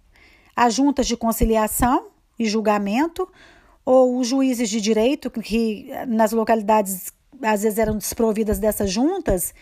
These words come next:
então era o próprio juiz de direito que presidia a audiência. É, e era com-, ela, essas juntas, elas eram compostas de um presidente bacharel em direito, nomeado pelo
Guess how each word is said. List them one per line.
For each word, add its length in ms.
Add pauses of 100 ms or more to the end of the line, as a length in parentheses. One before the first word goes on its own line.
(200)
então 160
era 100
o 40
próprio 280
juiz 220
de 80
direito 420
que 380 (180)
presidia 800
a 120
audiência. 760 (680)
É, 440
e 100
era 160
com-, 300
ela, 280
essas 300
juntas, 260
elas 200
eram 160
compostas 500
de 80
um 80
presidente 540
bacharel 420
em 60
direito, 480 (400)
nomeado 480
pelo 580